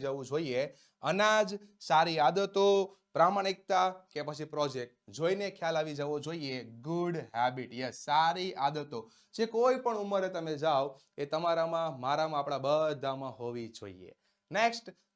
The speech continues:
સેવન્ટીન, be alert and ખાલી જગ્યા the opportunity that comes your way.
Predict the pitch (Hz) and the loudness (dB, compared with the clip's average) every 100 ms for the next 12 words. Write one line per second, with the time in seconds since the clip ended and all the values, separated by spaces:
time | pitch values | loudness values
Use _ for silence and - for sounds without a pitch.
0 | - 220 208 180 139 101 - _ - 214 | -2 4 4 4 -2 -12 -18 _ -6 4
1 | 233 240 254 254 - 208 202 170 208 190 | 6 8 6 0 -4 -6 -4 0 0 0
2 | 190 220 208 180 185 175 170 202 226 220 | 0 2 2 2 0 -2 -2 -4 -4 -6
3 | 202 160 160 180 202 202 - 160 143 113 | -2 -2 -2 0 0 -2 -4 0 0 -2
4 | 131 | -6